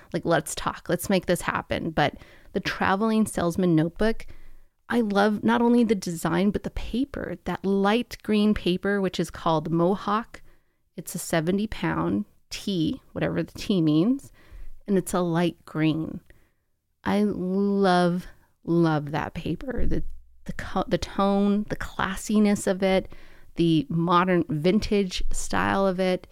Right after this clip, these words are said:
I just want more of that paper, whether it's more Traveling Salesman, sal-, Salesman no-, notebooks or a full-on A five notebook of that paper in that format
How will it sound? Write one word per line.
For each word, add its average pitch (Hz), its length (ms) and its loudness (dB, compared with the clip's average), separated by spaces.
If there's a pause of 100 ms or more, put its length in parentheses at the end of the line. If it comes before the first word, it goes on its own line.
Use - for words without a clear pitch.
(540)
I 190 180 4
just 190 200 0
want 180 180 2
more 165 220 2
of 160 80 0
that 160 200 -2
paper, 170 380 -4
whether 160 280 0
it's 160 160 -4 (100)
more 180 280 4
Traveling 175 540 2
Salesman, 165 480 -2 (240)
sal-, 170 360 -2
Salesman 175 760 2
no-, 175 140 0 (120)
notebooks - 600 0 (580)
or 180 200 4
a 180 60 4
full-on 165 760 4
A 160 160 4
five - 420 -4
notebook - 400 -8
of 151 100 -6
that 156 220 -8
paper 165 500 -4 (600)
in 175 140 4
that 165 180 0
format 170 580 -2